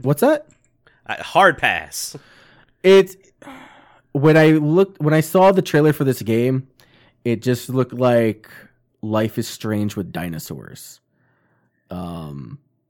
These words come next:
Speaker 2: This chick's like an angel dolphin dinosaur. I guess she's supposed to be a pterodactyl or something like that, but, like,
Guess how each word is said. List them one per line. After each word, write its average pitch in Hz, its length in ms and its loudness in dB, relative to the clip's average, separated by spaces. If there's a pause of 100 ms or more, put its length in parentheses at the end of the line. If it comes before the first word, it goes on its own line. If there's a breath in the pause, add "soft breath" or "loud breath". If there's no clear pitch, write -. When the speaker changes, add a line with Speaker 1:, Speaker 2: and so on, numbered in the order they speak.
(140)
Speaker 2:
This - 240 -14
chick's - 340 -12
like 240 200 -8
an 175 200 -10
angel 190 420 -8
dolphin 156 500 -8
dinosaur. 123 760 -10 (880)
I - 420 -8
guess - 100 -8
she's - 80 -12
supposed - 200 -2
to 202 60 -10
be 170 60 -6
a - 40 -2
pterodactyl 160 680 -2
or 196 100 -8
something 220 240 -2
like 220 180 -6
that, 220 320 -6
but, 165 120 -6
like, 156 360 -8